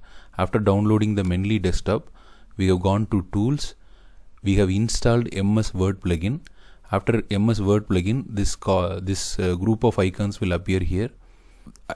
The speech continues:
I have showed wha-, what are the four ways to add references in the Menly desktop. That is manually entering the data, the web importer data, P D F data,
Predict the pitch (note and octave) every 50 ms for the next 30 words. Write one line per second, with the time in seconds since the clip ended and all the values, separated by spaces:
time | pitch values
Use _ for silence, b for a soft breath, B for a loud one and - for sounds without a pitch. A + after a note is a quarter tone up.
0 | - - G#2 G2 G2 G2 G2+ F#2+ - A2+ A2+ B2+ B2+ G#2+ G2+ G2+ G2 - - -
1 | G2 G#2 A2+ A2+ A2 - - A#2 A2+ A#2 A2 A2 A#2+ A2+ - - G2 F2+ F#2 G2+
2 | G2+ G2 G2 F2+ - - G2+ F#2+ F#2+ F2+ F2 - - A2 B2 - - - - b
3 | b b b b b b b b b b b b - - - G#2 G2 G2 F#2 F#2+
4 | G2 G2+ G#2+ A2 G2 F#2+ F2+ - - G#2 G#2+ A#2 C3+ A2 G2 F#2+ G#2+ G2+ F#2+ F2+
5 | F2 F2 F#2 G2 G#2 G#2+ G#2+ G#2 G#2+ G#2+ G2+ F#2+ F#2 - G#2 G2+ G2+ F2+ F2+ E2+
6 | F2 F2 F2 - - G#2+ C3 - b b b b b b - - G2+ F#2 F2+ G2+
7 | G2 G2+ G#2 A#2 G#2+ G#2+ G2 - A2+ G2+ F#2 G2+ F#2+ F2+ F2 F2+ F2 - G2+ A2+
8 | C3+ - - - _ _ - - A2 A2 A2+ A2+ A#2 A2+ G2 - F#2+ F#2 F2+ -
9 | G2+ A2 C#3+ E3